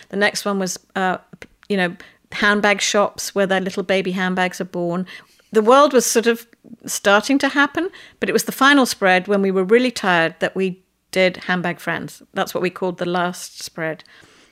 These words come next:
And we sent it in to David Fickling, and he said, "I'll publish this, but I think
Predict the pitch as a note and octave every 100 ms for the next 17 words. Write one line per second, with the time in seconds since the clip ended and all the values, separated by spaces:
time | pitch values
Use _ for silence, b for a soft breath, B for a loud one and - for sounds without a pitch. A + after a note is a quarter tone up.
0 | b G3 G3 F#3+ A3+ A#3 - G#3+ G#3 G3
1 | F#3+ F3+ F3+ - F3 F3 F3+ b b b
2 | b F3 F#3+ G#3+ - F#3+ F3+ E3+ - _
3 | _ _ _ _ G#3 A3+ B3 C#4 A#3+ -
4 | E3+ - G3+ F#3+ F#3 B3+ -